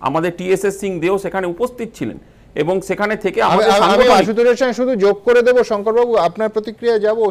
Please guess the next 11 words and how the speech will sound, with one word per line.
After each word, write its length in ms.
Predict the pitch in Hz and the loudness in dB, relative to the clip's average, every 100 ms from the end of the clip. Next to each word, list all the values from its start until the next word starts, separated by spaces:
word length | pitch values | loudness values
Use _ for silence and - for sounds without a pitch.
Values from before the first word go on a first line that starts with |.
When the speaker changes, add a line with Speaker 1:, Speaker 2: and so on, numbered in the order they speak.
| - | -4
Speaker 2:
শুধু 180 | 214 220 | -10 -4
যোগ 220 | 180 190 - | -4 -4 -4
করে 180 | 240 | -4
দেবো 320 | 240 254 254 220 | -2 -2 -2 -2
যে 200 | 220 214 - - - 156 | -2 -4 -8 -20 -20 -4
পঞ্চায়েত 540 | 156 175 180 240 240 214 | -2 0 0 2 2 2
ভোটের 640 | 190 214 220 247 240 165 | 0 0 2 0 0 -4
শুধুমাত্র, 760 | - 208 247 247 254 254 247 262 | -8 -4 -2 0 -2 -4 0 0
আহ, 480 | 262 - - - | 0 -6 -8 0
আহ, 340 | 180 180 170 165 | 2 4 4 4
নিরঙ্কুশভাবে 1120 | 156 170 214 226 214 254 214 226 233 220 | 2 4 4 2 -2 -2 0 2 4 4